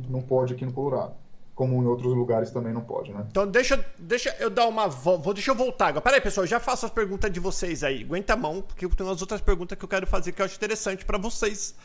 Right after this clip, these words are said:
Speaker 2: saberem. Depois, quanto tempo demora o,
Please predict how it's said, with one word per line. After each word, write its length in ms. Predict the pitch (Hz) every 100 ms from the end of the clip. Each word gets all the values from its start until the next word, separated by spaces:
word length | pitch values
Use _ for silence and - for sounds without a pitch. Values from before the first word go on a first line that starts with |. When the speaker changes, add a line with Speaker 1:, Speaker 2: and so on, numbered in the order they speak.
| -
Speaker 2:
saberem. 500 | - 220 190 147 123 - - - -
Depois, 480 | 196 196 294 302 -
quanto 340 | - 302 359
tempo 280 | - 311 -
demora 960 | 180 - 156 196 175 180 214 196 147 - - -
o, 680 | - 190 190 175 160 139